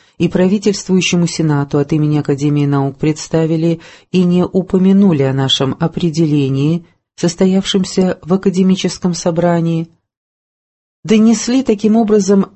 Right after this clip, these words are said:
этому вышнему суду несправедливо, а нашу честь публично повредили, то и требуем, чтобы ваше высокоблагородие в другом донесении пред правительствующим сенатом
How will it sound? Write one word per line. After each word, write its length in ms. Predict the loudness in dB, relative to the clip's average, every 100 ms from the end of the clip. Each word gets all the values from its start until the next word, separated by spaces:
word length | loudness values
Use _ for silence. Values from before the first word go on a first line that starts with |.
| -2
этому 580 | 0 2 2 2 0 -2
вышнему 680 | -2 0 0 2 0 2 0
суду 420 | 0 0 2 4
несправедливо, 1120 | 4 2 0 0 2 0 0 0 0 -2 -8 _ _ _ _ _ _ _ -4
а 120 | -2
нашу 280 | -2 -2 -4
честь 360 | 0 0 -2
публично 560 | -4 -2 0 -2 -2 -2
повредили, 720 | -2 0 -2 -2 -2 -2 -4
то 180 | 0 2
и 140 | 2
требуем, 600 | 0 -2 -2 -2 -6 -8 -18 _ _ _ -14
чтобы 360 | -4 -2 -2
ваше 320 | 0 0 0
высокоблагородие 1000 | 0 -2 -2 -2 0 0 2 2 2 2
в 60 | 2
другом 400 | 0 0 0 0
донесении 640 | 0 0 -2 -2 0 -2
пред 300 | -2 -2 -2
правительствующим 960 | -2 0 0 0 -2 -4 -6 -8 -6 -8
сенатом 640 | -6 -4 -2 -2 -2 -4